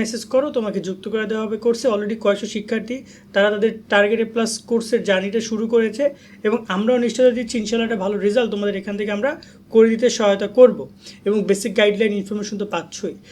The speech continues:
Then এবার আমরা কথা বলি মানবন্টন নিয়ে। দেখো এখানে আগে বলতে চাই এই যে একটা মানবন্টন, এই লিস্টটা কি তোমার কাছে আছে? এখানে বলা আছে দেখতে পাচ্ছ এসএসসি সমমান পরীক্ষার বিষয়ভিত্তিক নম্বর বিভাজন মানে মানবন্টন দুই হাজার ছাব্বিশ সাল পরীক্ষা থেকে কার্যকর। তার মানে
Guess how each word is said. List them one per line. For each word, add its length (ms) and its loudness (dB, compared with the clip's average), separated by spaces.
Then 120 4
এবার 180 10
আমরা 120 6
কথা 220 4
বলি 120 6
মানবন্টন 540 0
নিয়ে। 140 0
দেখো 160 2
এখানে 260 -2
আগে 140 2
বলতে 280 0
চাই 120 -2
এই 140 10
যে 100 4
একটা 140 4
মানবন্টন, 500 0
এই 100 4
লিস্টটা 260 -2
কি 100 -4
তোমার 200 -2
কাছে 140 0
আছে? 200 -2
এখানে 200 2
বলা 180 4
আছে 160 -4
দেখতে 200 -4
পাচ্ছ 140 0
এসএসসি 420 -2
সমমান 300 2
পরীক্ষার 400 4
বিষয়ভিত্তিক 500 -2
নম্বর 260 2
বিভাজন 480 -2
মানে 140 -2
মানবন্টন 560 -4
দুই 180 4
হাজার 260 2
ছাব্বিশ 400 -4
সাল 180 0
পরীক্ষা 280 -2
থেকে 200 0
কার্যকর। 380 -2
তার 160 4
মানে 120 2